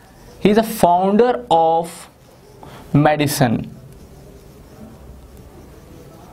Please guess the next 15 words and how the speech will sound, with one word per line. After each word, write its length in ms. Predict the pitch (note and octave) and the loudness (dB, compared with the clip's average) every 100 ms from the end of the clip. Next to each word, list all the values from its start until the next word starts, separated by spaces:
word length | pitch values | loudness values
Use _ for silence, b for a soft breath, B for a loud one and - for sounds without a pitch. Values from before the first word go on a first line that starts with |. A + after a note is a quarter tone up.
| - - - - - B B B B F3+ | -20 -20 -20 -20 -20 B B B B -2
ये 60 | |
founder 460 | F#3+ F3+ E3+ G#3 A#3 | 0 0 0 0 0
हैं 360 | G#3+ A3+ B3 - - D3+ | -2 -4 -6 -10 -8 -2
Madison 480 | D#3 D#3+ - D#3 | 0 0 -2 -2
के, 260 | B2+ A#2 - B B B | 0 0 -2 B B B
यानी 180 | G3 A3+ | 0 0
कि 80 | A#3 | 0
इन्होंने 280 | A#3 A#3 A#3 | 0 0 0
Madison 680 | F#3+ D3+ F3+ G3 A#3+ A#3+ | 0 -2 -2 -2 0 0
पे 200 | A#3 G#3+ | 0 0
बहुत 280 | G#3+ F3+ G3+ | 0 -2 -2
ज़्यादा 220 | F3+ E3 | 0 0
work 220 | D#3 D3 | 0 -2
किया, 300 | D3 A#2+ A#2 - B B B | -4 -4 -4 -6 B B B
Madison 480 | D3 E3+ F3 G3+ G#3 | -2 -2 -2 -2 -2